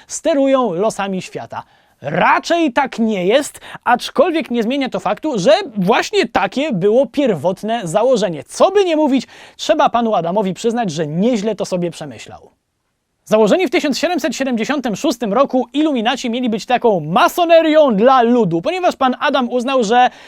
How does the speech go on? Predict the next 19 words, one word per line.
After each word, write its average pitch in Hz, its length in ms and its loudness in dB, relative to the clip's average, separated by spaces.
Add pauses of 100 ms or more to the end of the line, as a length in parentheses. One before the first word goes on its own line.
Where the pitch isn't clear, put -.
(160)
wolnomularze 269 600 2
to 392 80 -4
fajne 453 300 -2
mają 247 300 2
te 214 80 -4
ideały 196 520 0
w - 60 -10
sumie, 233 280 -4 (200)
tylko 269 340 -2
że 254 380 2 (200)
ich 226 180 -4
elitaryzm 247 720 0
sprawia, 254 560 2 (200)
że 226 580 4
wprowadzenie 247 840 0
tych - 240 -8
ideałów 240 720 0
w 170 40 -4
życie 196 500 0